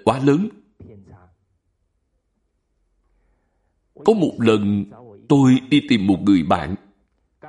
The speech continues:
Đúng lúc, anh đang đối mặt với sự lựa chọn trong cuộc đời. Đó là anh muốn chuyển từ trường đại học tư lập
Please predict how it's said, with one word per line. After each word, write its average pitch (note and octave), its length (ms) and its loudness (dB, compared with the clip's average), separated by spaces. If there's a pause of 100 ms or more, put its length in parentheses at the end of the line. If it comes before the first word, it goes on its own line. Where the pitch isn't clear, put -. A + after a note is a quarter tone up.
(120)
Đúng D#3+ 220 0
lúc, A#3 160 2 (1000)
anh A#2+ 540 -2
đang C3 220 -4
đối D3+ 180 2
mặt E3 280 -2 (300)
với F#3 160 -2
sự A2+ 280 0
lựa G2+ 240 2
chọn F2+ 400 -4
trong C3 260 -2
cuộc A2 220 0
đời. F#2+ 280 0 (800)
Đó D#3 200 0
là F#2 380 -4 (460)
anh C#3 320 -6
muốn E3 240 2 (120)
chuyển A#2 460 -2 (160)
từ A2+ 400 0
trường G2+ 200 0
đại F2+ 140 -2
học F#2 300 -8
tư D#3 160 0
lập A2+ 360 -6